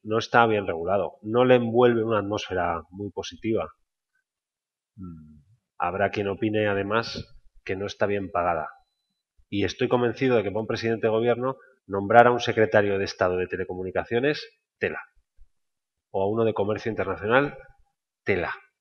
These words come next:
O a expertos en política europea que sepan ser buenos secretarios de la Unión Europea, no es sencillo.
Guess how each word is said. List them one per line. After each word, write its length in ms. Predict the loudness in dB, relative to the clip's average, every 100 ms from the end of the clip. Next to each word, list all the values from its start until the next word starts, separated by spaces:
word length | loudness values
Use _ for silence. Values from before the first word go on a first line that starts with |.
| _ _ _ _ _ _ _ _ _ _
O 240 | -4 0 0
a 60 |
expertos 520 | -2 2 4 4 2 -2
en 100 | -2
política 320 | 0 0 0
europea 420 | 0 4 8 8
que 100 | 8
sepan 260 | 0 0 0
ser 140 | -2
buenos 200 | -4 -4
secretarios 360 | -6 -4 -4 -4
de 20 |
la 60 |
Unión 160 | -6 -8
Europea, 480 | -8 -2 2 2 2 -8 -20 _ _ _ -20 _ _ _ _ _ _
no 160 | -4 -4
es 60 |
sencillo. 440 | -2 -4 -6 -8